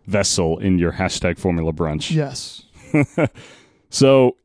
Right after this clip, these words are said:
Speaker 1: yeah, Ryan, as we said, the Belgian non-prix, the <laughs> Belgium non-prix this weekend. Thankfully, we're gonna be right back on track in Zandvoort, which should be, we assume, bonkers because the Orange Army is gonna be going insane.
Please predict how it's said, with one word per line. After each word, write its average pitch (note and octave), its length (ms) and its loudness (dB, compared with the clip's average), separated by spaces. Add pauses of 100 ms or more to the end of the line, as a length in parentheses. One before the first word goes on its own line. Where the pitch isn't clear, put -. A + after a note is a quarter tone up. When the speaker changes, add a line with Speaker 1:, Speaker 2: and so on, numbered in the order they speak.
(120)
Speaker 1:
yeah, C3+ 280 4
Ryan, F#2 340 2
as A2 180 0
we G#2+ 80 4
said, F#2+ 380 2
the F#2+ 60 0
Belgian A2+ 520 4
non-prix, G2 880 2 (140)
the G2 60 -4
<laughs> - 20 -2
Belgium A2+ 540 2
non-prix G#2 540 4
this F2+ 240 -2
weekend. F2+ 460 -2 (760)
Thankfully, B2+ 880 4
we're A2 140 2
gonna A2+ 140 2
be G#2 140 4
right G#2+ 260 2
back G#2 280 0
on G2 160 2
track F#2 640 0 (480)
in G2 200 4
Zandvoort, F#2 640 2
which G2 220 0
should A2 300 2
be, F#2+ 360 4 (580)
we F#2 140 0
assume, F#2 420 2
bonkers F#2 560 0
because F#2 320 0
the F2 240 0
Orange G#2+ 320 2
Army G2 280 4
is E2+ 120 0
gonna F2+ 180 0
be E2+ 120 -2
going E2+ 420 0
insane. F2 760 0